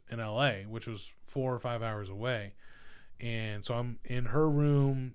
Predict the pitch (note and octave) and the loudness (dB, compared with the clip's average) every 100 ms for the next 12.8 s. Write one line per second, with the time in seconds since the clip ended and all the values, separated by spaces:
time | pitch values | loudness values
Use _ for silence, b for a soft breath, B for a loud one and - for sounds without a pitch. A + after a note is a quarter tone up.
0 | - A2 G#2 - C3+ B2+ B2+ A#2+ C3 D3 | -8 -8 -8 -6 -4 0 2 2 4 4
1 | C#3 C3 A#2+ G#2+ A2+ D3+ D3+ D3 C#3+ C3+ | 4 4 2 0 0 2 2 0 0 0
2 | B2+ A#2+ A#2+ A#2+ A#2 A2 A2 A2+ B2 - | 0 2 2 2 0 -2 -2 0 2 2
3 | B2 A2 - A2+ A2 - B B B A2+ | 2 0 0 -2 -4 -4 B B B 0
4 | C#3 D#3 C#3 C3 A#2+ A#2+ A2+ B2 C3+ A#2 | 0 0 0 0 -2 -2 -2 0 0 0
5 | D3+ C#3+ A#2 A#2 B B B B B B | 2 2 2 -4 B B B B B B
6 | C#3 C3 C3+ C3 B2+ A#2 - C#3 A#2 - | 0 2 2 2 2 0 -2 -2 -2 -2
7 | D#3 C3 F#2 F#2+ G2 - - - - - | -2 -2 -4 -6 -10 -14 -20 -20 -20 -20
8 | - - - - - - - C3+ C3 B2 | -20 -20 -20 -20 -20 -20 -8 -2 2 2
9 | A#2+ A#2+ A#2 A2 A2 G#2+ G2 - - - | 2 2 0 0 0 0 -4 -14 -16 -18
10 | - - - - - - - - - C3 | -18 -20 -20 -20 -20 -20 -20 -14 -4 0
11 | A#2 B2 B2 B2 A#2+ A#2 A2 G#2+ A2 C3+ | 0 0 0 0 -2 -2 -2 -2 -2 -2
12 | C3 A2+ A2+ A2+ - B2 A#2 A2 | -2 -4 -2 -4 -4 -4 -4 -10